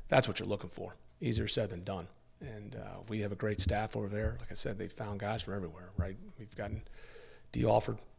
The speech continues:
uh, futures from the, you know, C F L, and the list goes on and on and on. You know, Felipe, a guy that's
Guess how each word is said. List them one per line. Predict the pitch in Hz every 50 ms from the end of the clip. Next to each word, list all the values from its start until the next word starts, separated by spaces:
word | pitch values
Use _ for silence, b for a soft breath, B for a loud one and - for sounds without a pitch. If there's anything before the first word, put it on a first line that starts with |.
| - - - - - 107
uh, | - 98 92 90 - -
futures | - - - 113 - 120 113 101
from | 107 107 92
the, | 98 - - - -
you | 101
know, | 92
C | 101 - - 123
F | 110 104 -
L, | 120 117 113 113 110 - - B B B B B B B B B B
and | - -
the | -
list | 110 104 -
goes | - 110 104 95
on | 101 104 104 107 104
and | 104 104
on | 104 104 101
and | 98 92
on. | 80 - - - - - - - - - - -
You | 131 -
know, | -
Felipe, | - - 113 110 113 107 -
a | 104 87 87 95
guy | 104 110 107 104
that's | 101 101 - - - -